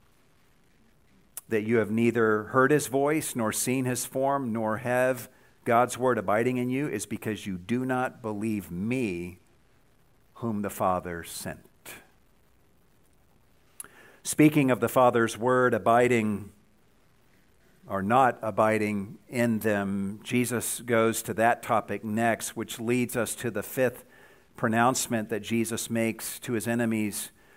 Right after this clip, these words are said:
who wish to kill him. Number five, essentially, Jesus is going to say, "The scriptures testify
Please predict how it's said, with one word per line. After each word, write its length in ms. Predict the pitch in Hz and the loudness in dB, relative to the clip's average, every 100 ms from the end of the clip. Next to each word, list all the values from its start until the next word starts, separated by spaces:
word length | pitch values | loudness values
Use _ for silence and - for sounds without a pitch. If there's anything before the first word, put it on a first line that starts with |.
| _ - | _ -4
who 160 | 131 | -2
wish 480 | 104 110 123 120 - | -2 0 -2 -2 -6
to 100 | - | -6
kill 420 | 104 - 123 120 | -8 -6 -2 -2
him. 480 | 104 107 101 98 95 - _ _ _ _ _ _ | -2 -4 -4 -4 -8 -12 _ _ _ _ _ _
Number 440 | 127 127 123 110 107 | 0 2 4 4 2
five, 800 | - 139 131 120 110 104 - - _ _ _ _ _ - | -2 2 6 6 6 0 -4 -16 _ _ _ _ _ -8
essentially, 680 | 110 151 139 - 143 123 | -2 2 2 6 6 6
Jesus 480 | 113 127 131 135 123 | 4 2 2 2 -2
is 120 | 117 | -2
going 280 | 104 127 120 | 0 2 4
to 60 | 110 | 2
say, 340 | - 139 127 | 4 6 6
"The 100 | 113 | 4
scriptures 960 | - - - 175 - 135 98 90 - - | 0 -2 0 0 0 -2 -2 -2 -8 -4
testify 800 | 143 139 - 135 127 113 107 | 2 2 0 -2 2 4 2